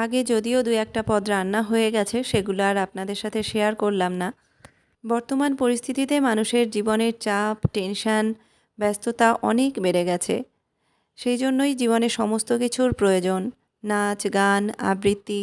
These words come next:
ছবি আঁকা, এই সমস্ত জিনিসগুলো থাকলে মানুষের জীবনে যতই ব্যস্ততা থাক, চাপ থাক, নিজেকে বোধহয় একটু হালকা রাখা যায়, সমস্ত টেনশন থেকে একটু দূরে রাখা যায়।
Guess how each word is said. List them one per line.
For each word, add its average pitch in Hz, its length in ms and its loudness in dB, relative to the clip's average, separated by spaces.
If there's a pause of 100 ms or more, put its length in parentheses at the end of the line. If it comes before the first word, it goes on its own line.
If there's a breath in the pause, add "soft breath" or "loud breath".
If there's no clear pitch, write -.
ছবি 208 380 0
আঁকা, 202 340 0 (680 soft breath)
এই 247 120 0
সমস্ত 254 380 -2
জিনিসগুলো 240 580 0 (100)
থাকলে 214 500 -2 (440 soft breath)
মানুষের 202 480 -2
জীবনে 220 380 0
যতই 220 500 -2
ব্যস্ততা 202 540 -2
থাক, 202 280 -2 (200)
চাপ 196 280 -2 (140)
থাক, 196 240 -6 (680)
নিজেকে 262 420 -2
বোধহয় 240 540 2
একটু 214 300 -2
হালকা 196 360 -2
রাখা 190 260 -2
যায়, 185 260 -2 (420)
সমস্ত 226 460 -2 (160)
টেনশন 202 460 0
থেকে 208 320 -4 (240)
একটু 240 320 -8
দূরে 196 260 2
রাখা 180 280 -2
যায়। 180 220 -2